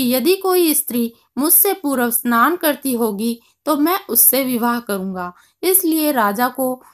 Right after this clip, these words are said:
बंदरिया से विवाह करना ही पड़ा।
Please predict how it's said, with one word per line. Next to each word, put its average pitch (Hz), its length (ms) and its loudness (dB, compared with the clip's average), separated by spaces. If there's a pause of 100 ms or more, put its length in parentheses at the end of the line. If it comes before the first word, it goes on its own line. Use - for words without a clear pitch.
(160)
बंदरिया 262 500 2
से 269 320 -2 (220)
विवाह 247 340 0
करना 226 380 -4
ही 254 160 0
पड़ा। 202 380 -2